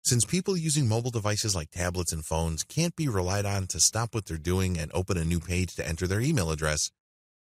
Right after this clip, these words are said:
Facebook has made it so much easier on them. They just need to click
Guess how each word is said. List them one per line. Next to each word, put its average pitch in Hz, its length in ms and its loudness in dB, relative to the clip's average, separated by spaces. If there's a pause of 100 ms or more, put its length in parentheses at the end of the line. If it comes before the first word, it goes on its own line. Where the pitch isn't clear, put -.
Facebook 208 400 -2
has 131 180 0
made 120 180 2
it 117 140 -2
so 160 320 4
much 185 240 0
easier 95 400 0
on 71 140 -6
them. 57 160 -16 (520)
They 92 100 2
just 85 220 0
need 131 140 -2
to 101 100 -2
click - 440 -4